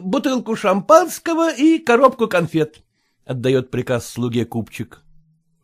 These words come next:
Постой, — останавливает слугу интендант. — Принеси мне большую рюмку финь-шампань. — А отца-то, артистки, зачем же забываете? Принеси, братец, две,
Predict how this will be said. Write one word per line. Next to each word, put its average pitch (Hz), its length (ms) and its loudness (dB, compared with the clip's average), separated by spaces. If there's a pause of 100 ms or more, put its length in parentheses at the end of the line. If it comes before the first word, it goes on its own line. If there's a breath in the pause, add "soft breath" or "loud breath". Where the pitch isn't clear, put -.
(220)
Постой, — 180 920 4 (460)
останавливает 123 640 -2
слугу 120 360 -4
интендант. — 117 720 -2 (480)
Принеси 208 800 2
мне 233 340 6
большую 180 720 2
рюмку 240 640 0
финь-шампань. — 180 1200 -2 (480)
А 277 320 4 (140)
отца-то, 175 1040 2
артистки, 170 720 2
зачем 220 460 2
же 143 60 -6
забываете? 151 720 2 (420)
Принеси, 285 560 2
братец, 247 480 2
две, 196 580 2